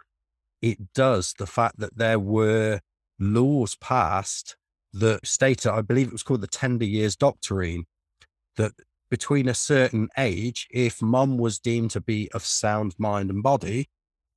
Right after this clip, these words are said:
mum would get custody of the children if they fell within these years. Now, what we've seen is a pattern that seems to still be going on these days, which is quite surprising, bearing in mind that that sort of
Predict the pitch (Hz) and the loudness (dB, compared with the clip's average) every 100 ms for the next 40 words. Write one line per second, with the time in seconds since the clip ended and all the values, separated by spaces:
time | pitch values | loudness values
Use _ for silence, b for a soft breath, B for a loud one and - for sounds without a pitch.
0 | _ - 101 123 123 113 117 - 110 - | _ -4 2 4 4 2 0 0 -4 -4
1 | - 113 - - 104 110 - 117 110 - | -6 -4 -4 -6 -2 -2 2 0 0 -8
2 | 113 - 135 135 98 90 107 113 _ _ | -8 0 2 2 0 -4 -6 -8 _ _
3 | _ _ _ 123 - 123 107 - 123 113 | _ _ _ -2 0 0 0 2 2 2
4 | 107 107 104 104 107 104 104 131 92 85 | 0 -2 -2 0 0 0 0 2 0 -4
5 | - _ _ _ _ 101 107 101 107 - | -10 _ _ _ _ -2 -2 0 -2 -2
6 | 110 120 113 - - 131 123 117 98 98 | 2 2 0 -4 -4 0 2 0 0 -4
7 | - 139 131 101 98 110 _ _ 101 117 | -2 0 0 -2 -6 -6 _ _ -4 -4
8 | - - 123 123 120 - - - - 117 | -4 -4 0 2 0 -4 -8 -6 -4 0
9 | 127 113 113 120 113 107 110 104 107 104 | 0 0 0 0 0 0 -2 -2 -2 -2
10 | - 127 98 90 - _ 110 104 - - | 0 0 0 -4 -12 _ -2 -2 -8 -8
11 | - _ _ _ _ _ _ _ _ 131 | -14 _ _ _ _ _ _ _ _ 4
12 | 135 - - 160 170 - 123 - 160 160 | 4 2 2 4 4 0 -2 2 4 4
13 | 117 101 110 101 127 120 117 117 113 107 | 2 -2 -4 0 2 2 0 0 0 -2
14 | 101 113 120 - 123 113 110 - | -2 -2 -2 -4 -4 -2 -4 -6